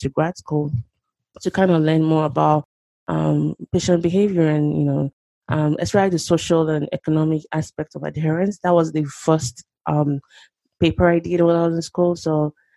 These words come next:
um, uh, yeah, so that was what drove me to pharmacy school. Now, when I got to grad school, rather, so after my degree, I actually, before I, I graduated from my P H D program,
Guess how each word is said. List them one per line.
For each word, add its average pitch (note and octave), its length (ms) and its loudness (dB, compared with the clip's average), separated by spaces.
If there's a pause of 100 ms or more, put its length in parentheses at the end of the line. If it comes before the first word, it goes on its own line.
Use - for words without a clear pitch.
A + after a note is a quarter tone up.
(360)
um, D#3 560 -2
uh, - 40 0
yeah, A3 220 4
so F#3 180 0
that G3 160 2
was F3 200 2
what D#3+ 140 4
drove D#3 160 2
me D#3 200 2
to C#3 200 -2
pharmacy D3 400 -4
school. - 240 -10
Now, D#3 220 0
when F#3 140 4
I F#3 100 2
got E3+ 220 0
to C#3+ 400 -6
grad E3+ 220 2
school, - 180 -6
rather, C#3+ 300 -4 (520)
so - 120 -4
after F#3+ 240 2
my G3 120 2
degree, D#3+ 500 -4 (220)
I D3+ 300 -4
actually, F#3 300 -2
before F#3 440 0
I, D3+ 160 -2 (920)
I D3+ 80 -4
graduated D#3 500 0
from D#3 120 -4
my D3+ 120 0
P F3 180 -4
H E3+ 140 -6
D F3 100 -4
program, F3+ 500 -4